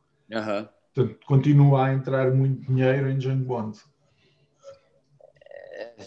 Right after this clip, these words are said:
Speaker 1: putz, é, a-, aí a gente vê que, que, que a gente fica nesse dilema entre ver o lado negro da coisa ou ver o lado brilhante, né? Porque existem movimentações do reflation trade acontecendo ao mesmo tempo que a gente vê o flight to quality também acontecendo em determinados segmentos.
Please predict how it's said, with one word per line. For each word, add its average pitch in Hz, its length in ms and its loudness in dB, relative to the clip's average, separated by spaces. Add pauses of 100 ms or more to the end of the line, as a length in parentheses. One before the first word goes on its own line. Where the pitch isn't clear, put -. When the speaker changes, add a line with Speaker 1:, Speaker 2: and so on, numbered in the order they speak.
Speaker 1:
putz, - 380 0
é, 110 320 0
a-, 117 280 2
aí 131 180 4
a 160 80 4
gente 160 300 -4
vê 160 400 4
que, 151 220 -2
que, 151 160 -8
que 160 100 -4
a 160 40 2
gente 160 180 -2
fica 160 280 0
nesse 160 300 -2
dilema 139 580 2
entre 135 500 0
ver 123 200 4
o 156 80 6
lado 139 440 4
negro 135 400 0
da 127 140 4
coisa 139 460 2
ou 139 80 4
ver 135 120 0
o 143 100 4
lado 139 240 4
brilhante, 127 680 -2 (460)
né? 127 160 4
Porque - 300 -2
existem 147 360 2
movimentações 147 880 0
do 139 160 -2
reflation 139 600 0
trade 131 280 0
acontecendo 135 640 0
ao 151 80 2
mesmo 151 280 0
tempo 147 260 -2
que 156 140 -2
a 151 80 4
gente 147 260 -4
vê 143 220 4
o 151 80 4
flight 143 320 2
to 135 80 -6
quality 139 400 2
também 139 220 -2
acontecendo 139 440 -6
em 147 140 2
determinados 139 760 0
segmentos. 139 540 -2